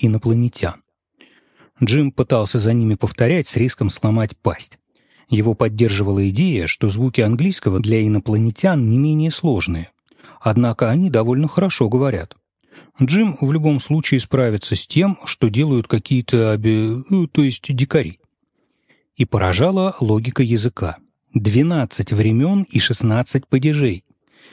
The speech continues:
Все глаголы неправильные, суффиксы и окончания существуют по непостижимой логике, а у приставок будто вообще ее нет. Русский нервно курит в сторонке, у местных жуткое количество исключений и идиом.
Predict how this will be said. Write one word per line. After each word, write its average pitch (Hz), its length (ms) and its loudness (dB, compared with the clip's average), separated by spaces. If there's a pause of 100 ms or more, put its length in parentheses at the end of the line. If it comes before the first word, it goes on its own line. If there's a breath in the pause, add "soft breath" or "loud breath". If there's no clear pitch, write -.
Все - 260 0
глаголы 123 480 2
неправильные, 104 840 -2 (100)
суффиксы - 580 -2
и 123 80 2
окончания 123 680 0
существуют 135 720 -2
по - 100 0
непостижимой 127 760 0
логике, 123 540 -2 (340 loud breath)
а 113 100 2
у 104 80 2
приставок 117 540 0
будто 120 320 0
вообще 107 440 0
ее 90 280 0
нет. 85 260 -2 (440)
Русский 131 440 2
нервно 135 360 0
курит 127 280 0
в - 60 -14
сторонке, 123 580 -2 (340 loud breath)
у 139 60 2
местных 127 400 0
жуткое 113 420 0
количество 113 600 0
исключений 107 680 0
и 120 380 -2
идиом. 107 440 0